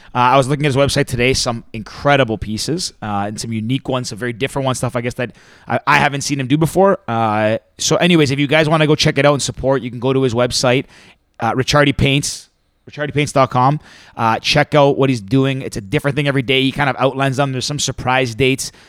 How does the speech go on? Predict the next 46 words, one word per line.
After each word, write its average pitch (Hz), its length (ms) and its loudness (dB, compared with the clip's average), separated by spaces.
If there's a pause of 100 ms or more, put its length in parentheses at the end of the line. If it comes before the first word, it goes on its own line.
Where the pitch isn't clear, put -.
(140)
or 160 100 2
some 156 140 0
surprise 139 500 0
drops 135 380 2
as 110 100 -4
well 123 140 4
that 123 100 0
he, 117 100 -2
I 104 40 -4
guess, 113 160 -8
hasn't 117 260 -6
posted 117 320 -4
yet. 123 240 0 (400)
Uh, 107 260 -4
really 175 240 4
exciting 175 300 2
stuff. 151 400 2
There's 151 140 -2
some 156 120 0
stuff - 280 0
for 135 100 -8
kind 143 240 -2
of 123 120 0
all, 139 360 6
uh, 120 300 2
all 139 180 2
ranges, 131 500 0
all 131 200 2
tastes, 139 440 -2
all 123 140 0
price, 131 320 -2
all 113 160 -2
that 120 220 -2
kind 131 160 -6
of 120 40 -4
stuff. 127 300 -2 (320)
So - 160 -2
yeah, 143 140 4
guys, 120 320 -2 (100)
go 143 140 2
support 147 420 2
him. 147 260 -2
Uh, 107 280 -2
great 113 320 -4
guy, 117 280 -2
and 113 280 -12